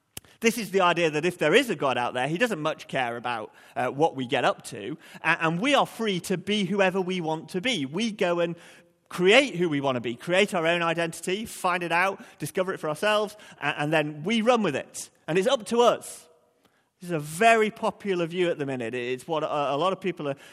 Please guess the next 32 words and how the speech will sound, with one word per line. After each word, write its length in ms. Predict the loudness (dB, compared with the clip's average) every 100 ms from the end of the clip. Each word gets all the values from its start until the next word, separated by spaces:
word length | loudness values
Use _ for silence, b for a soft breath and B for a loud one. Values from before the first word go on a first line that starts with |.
| B
are 40 | -8
teaching. 400 | -4 -2 -2 -2
I 60 |
think 200 | -4 -8
it's 220 | -10 -12 -14
a 80 | -6
lot 160 | -4
of 80 | -4
what 200 | -6 -8
gets 160 | -10 -10
taught, 360 | -8 -6 -6 -10 B B
uh, 240 | -4 -2 -2
to 280 | -6 -6 -4
our 160 | -4
young 300 | 0 0 0
people, 540 | -2 -6 -4 -6 -6 -12 _ _ _ _ _ _ _ -14
uh, 40 |
our 340 | -10 -8 -6 -6
platformer 600 | -4 -4 -4 -4 -2 -2
age 420 | 0 -2 -2 -8 -12
people 280 | -10 -8 -6
maybe. 300 | -4 -4 -6
You've 380 | -6 -6 -8 -2
heard 280 | 0 2 2
that. 200 | 0 -2
You 80 |
know, 60 | -6
you've 240 | -2 -2 0
got 120 | 0
to 60 |
go 220 | 2 0
and 100 | 0